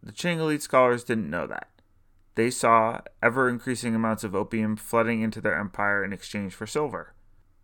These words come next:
They saw their exam students and fellow scholars abusing opium to the point where they were dying from withdrawal during the Jinshi exam.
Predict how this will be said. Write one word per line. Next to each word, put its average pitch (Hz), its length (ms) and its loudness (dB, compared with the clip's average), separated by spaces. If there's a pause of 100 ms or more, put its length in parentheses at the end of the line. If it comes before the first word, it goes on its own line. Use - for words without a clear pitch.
(180)
They 104 100 -6
saw 127 300 4
their 135 200 -2
exam 139 400 -2
students - 540 -12
and 92 140 -10
fellow 127 260 2
scholars 104 540 0
abusing 117 520 -4
opium 143 500 -4 (340)
to - 80 -10
the 82 100 -12 (100)
point - 440 -4
where 101 120 -4
they 107 120 0
were 90 280 -6
dying 113 480 4
from 92 200 -6
withdrawal 92 640 -2 (100)
during 98 460 -2 (100)
the - 80 -8
Jinshi 110 680 0
exam. 60 440 -12